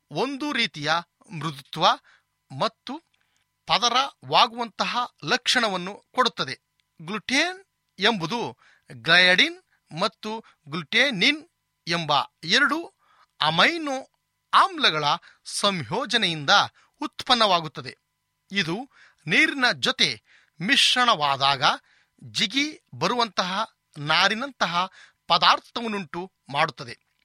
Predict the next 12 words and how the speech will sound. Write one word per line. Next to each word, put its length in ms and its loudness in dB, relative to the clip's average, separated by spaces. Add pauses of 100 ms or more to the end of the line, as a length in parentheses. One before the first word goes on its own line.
(380)
ಬ್ರೆಡ್ 300 0 (200)
ತಯಾರಿಸುವಾಗ 840 2 (420)
ಮೊದಲು 480 -4 (380)
ಹಿಟ್ಟನ್ನು 600 -2 (360)
ನೀರಿನಲ್ಲಿ 580 -2 (120)
ಕಲಸಿ 680 -6 (380)
ಸ್ವಲ್ಪ 420 -2 (320)
ಹೊತ್ತಿನ 400 -2
ನಂತರ 320 -6 (520)
ಚೆನ್ನಾಗಿ 760 2 (260)
ನಾದಬೇಕು. 760 0 (800)
ಹೀಗೆ 580 0